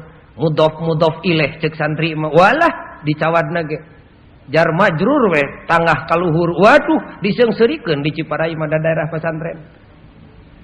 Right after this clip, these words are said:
Palinter urang kidul mah maca ayat Allah nu tertulis mah, maca Quran mah ngan ulah benu rada katinggalun maca ayat Allah nu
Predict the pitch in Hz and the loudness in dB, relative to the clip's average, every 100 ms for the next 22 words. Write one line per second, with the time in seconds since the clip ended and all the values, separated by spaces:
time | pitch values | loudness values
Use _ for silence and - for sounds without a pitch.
0 | 151 127 113 - - - - 285 294 285 | -20 -18 -20 -20 -20 -10 0 4 4 6
1 | 247 196 151 160 175 196 190 190 208 220 | 6 4 2 0 2 2 2 0 4 4
2 | 208 190 151 - - 180 185 180 180 180 | 4 2 0 -8 -4 -2 0 0 2 0
3 | 180 180 190 160 175 185 190 180 165 185 | 0 -4 -2 -4 -4 -2 0 0 -2 -2
4 | 180 202 - 208 233 214 - - - 175 | 0 0 0 0 0 0 -4 -18 -2 0
5 | 185 190 190 196 196 214 220 247 214 - | 2 2 2 2 4 2 4 4 4 0
6 | - 120 139 139 143 135 165 226 226 240 | -8 0 0 2 0 2 4 6 6 4
7 | - 143 151 156 151 147 143 156 147 151 | 0 2 4 4 4 0 0 -2 -2 -2
8 | 143 131 123 185 240 185 - - 147 175 | -2 0 4 6 6 4 -4 -10 -2 -2
9 | 175 160 143 143 139 - 127 135 175 151 | 0 -4 -2 -2 -4 -4 -6 -2 -2 -2
10 | 165 | -2